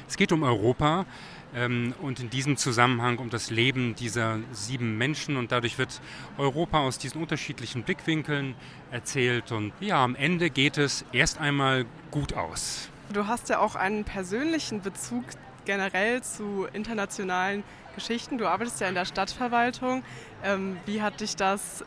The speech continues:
Speaker 2: ja, beeinflusst beim Schreiben? Was hat dir dabei geholfen?
Speaker 1: Also Europa interessiert mich sehr. Ich habe in mehreren europäischen Ländern gelebt und natürlich auch beruflich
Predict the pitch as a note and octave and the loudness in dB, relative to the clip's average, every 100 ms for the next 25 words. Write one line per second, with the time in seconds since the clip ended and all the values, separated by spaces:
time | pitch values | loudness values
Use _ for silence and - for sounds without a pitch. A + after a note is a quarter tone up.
0 | - - G3 G3+ F#3+ - F#3 A3+ C4+ B3+ | -12 -2 4 4 4 4 2 0 -4 -4
1 | - F#3 G3+ F#3 G3+ A#3 F#3+ G3 - G3+ | 0 -2 0 2 2 0 -2 -6 -4 -4
2 | G#3 F#3+ F3+ F#3 F3+ F3+ F#3+ - C#4 - | -2 0 0 0 0 -2 -2 -6 -12 -12
3 | - A2 G#2+ A2+ G2+ G2 - - - A#2+ | -6 -4 -2 -2 -2 -4 -8 -14 -6 -2
4 | G#2 A#2+ C3+ B2 B2 A#2 - - B2 A#2 | -2 0 2 2 2 -4 -6 -4 -4 -2
5 | A2+ G2 - A2+ F#2+ A2 C#3+ B2+ A#2 A2 | -4 -6 -8 -6 -2 0 0 -4 -4 -4
6 | G#2+ A#2+ A#2 B2+ A#2+ A#2+ A2 A2+ B2+ A#2 | -4 0 4 4 6 4 2 0 2 2
7 | - A2+ G#2+ A#2+ A#2+ A2 A2 G2 G2+ D3 | 2 0 2 2 2 2 2 4 4 2
8 | - C#3+ - B2+ - C3+ C3 B2+ A2+ - | 0 -4 -2 -2 2 2 2 -4 -4 0
9 | A2+ C#3+ - A2+ - | 0 0 0 -2 -4